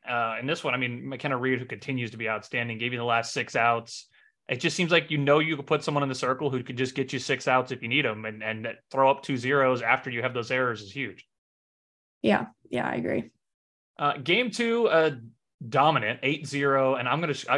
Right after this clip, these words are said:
Speaker 1: I called this one the Michaela Edenfield game. I remember early in the year, we, one of our, I think it might have been our first episode or second episode, we had comments littered through, like, "Man, Michaela Edenfield, I don't know what's going on. She doesn't seem to have it."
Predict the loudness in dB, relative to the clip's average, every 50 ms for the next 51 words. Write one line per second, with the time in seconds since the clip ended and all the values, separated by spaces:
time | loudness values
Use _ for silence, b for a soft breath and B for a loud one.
0 | 0 0 -2 0 2 2 2 2 0 -2 -4 -6 -6 -6 -4 -4 -2 0 0 0
1 | 0 0 -2 -6 -4 -4 -4 -4 -4 -6 -6 -6 -6 -6 -4 -4 -2 -2 2 2
2 | 4 6 6 6 8 8 6 6 6 4 2 2 0 2 4 6 6 6 4 4
3 | 2 -2 -6 -8 -6 0 0 2 4 6 4 4 2 2 0 -2 0 2 4 6
4 | 6 6 6 6 6 4 4 4 4 4 4 4 2 -2 -2 -2 -6 -2 0 0
5 | 0 0 0 -2 -2 0 0 0 2 2 0 0 -2 -4 0 0 0 0 0 -2
6 | -4 -4 0 2 4 4 4 4 2 0 0 -4 -4 0 2 2 2 2 0 0
7 | 0 2 4 4 4 4 4 4 2 2 2 0 2 2 2 4 2 0 0 2
8 | 0 2 4 6 6 6 4 2 0 -2 -2 2 4 4 4 4 4 4 2 2
9 | 2 2 2 0 -2 -2 -2 -2 0 0 0 2 4 4 4 4 4 2 0 0
10 | 2 2 2 2 -2 -8 -6 -6 -6 -4 -2 0 2 2 2 4 2 0 0